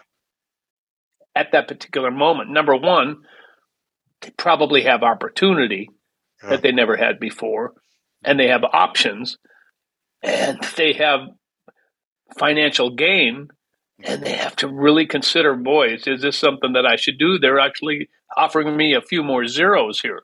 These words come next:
Speaker 2: Mm-hmm. Mm-hmm.
Speaker 1: The question becomes, can you pull it off?
Speaker 2: Yeah.
Speaker 1: Right? He was probably asking himself that same question.
Speaker 2: Mm-hmm.
Speaker 1: I know I was when I got offered the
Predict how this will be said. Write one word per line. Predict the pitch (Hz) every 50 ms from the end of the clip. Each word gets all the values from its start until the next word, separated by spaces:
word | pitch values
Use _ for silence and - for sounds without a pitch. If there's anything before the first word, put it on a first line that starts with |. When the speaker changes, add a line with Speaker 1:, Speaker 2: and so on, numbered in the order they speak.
| _
Speaker 2:
Mm-hmm. | 107 98 85 80 95 98 92 90 _ _ _ _ _ _
Mm-hmm. | - _ _ _ _ _ _ _ -
Speaker 1:
The | - -
question | - - 226 202 - - - - 170 151
becomes, | 147 147 - - 151 143 131 -
can | - 165 143
you | 135 120 - -
pull | - 180 165 139 123
it | 127
off? | 156 180 170 113 - - - - - _ _ _ _ _ _ -
Speaker 2:
Yeah. | 104 98 90 87 - _ _ -
Speaker 1:
Right? | 113 120 113 - - - - _ _ _ _ _ _ _ - -
He | 165 175 190 196
was | 160 165 156 -
probably | - 160 160 147 139 147 143 131
asking | 131 131 131 - - 147 147
himself | 143 131 120 - 156 147 135 - -
that | 143 127 -
same | - 147 131 123 120
question. | - - 143 135 147 - - 180 180 202 220 - _ - - - _ _ _ -
Speaker 2:
Mm-hmm. | - _ - -
Speaker 1:
I | - - - -
know | - 160 147 143 139 123 113
I | - 120 120 131 160 190 175
was | 135 123 120 113 117 -
when | - - 143 147 143 135
I | 135 151 175
got | 160 135 123 123
offered | 123 117 - - - 135 131
the | 139 131 127